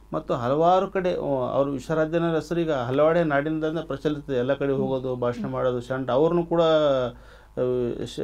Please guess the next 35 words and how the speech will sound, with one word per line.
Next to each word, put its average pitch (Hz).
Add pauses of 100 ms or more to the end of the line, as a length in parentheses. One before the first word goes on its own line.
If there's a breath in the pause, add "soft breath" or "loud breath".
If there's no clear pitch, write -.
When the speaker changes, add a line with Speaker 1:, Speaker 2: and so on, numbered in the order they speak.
(160)
Speaker 1:
ಲಿಂಗಣ್ಣ 156
ಅವ್ರ 160
ಹಂಗೆ 151
ಭಾಳ 139
ದಿಟ್ಟತನದ 156
ಹೋರಾಟವನ್ನು 143
ಮಾಡ್ತಾ 135
Speaker 2:
ಮಾಡ್ತಾ 127
Speaker 1:
ಇದ್ದಾರೆ. 110
Speaker 2:
ಇದ್ರು. -
ಹ್ಮ್. 202 (140)
Speaker 1:
ಅವರು 147
ಕೂಡ 151 (560)
ಸಪೋರ್ಟಿವ್, 139
ಅವ್ರ 131
ತಂದೆ 131
ವಿಚಾರಕ್ಕೆ 127
ನಿಂತಿದ್ದಾರೆ. 123
Speaker 2:
ಹ್ಮ್, -
ಹ್ಮ್. 175
Speaker 1:
ಅವ್ರ 135
ಇನ್ನೊಬ್ಬ 147
ಮಗ 147
ಶಿವರಂಜನ್ 147
ಸತ್ಯಂಪೇಟೆ, 131
ಅವರು 139
ಬಿಟ್ಟೋಗಿರ್ತಕ್ಕಂಥ 139
ಬಸವ 123
ಮಾರ್ಗ 139
ಪತ್ರಿಕೆಯನ್ನು 135
ಶರಣ 123
ಮಾರ್ಗ 139
ಪತ್ರಿಕೆಯನ್ನಾಗಿ 123
ಈಗ 117
ಬದಲಿಸಿ 117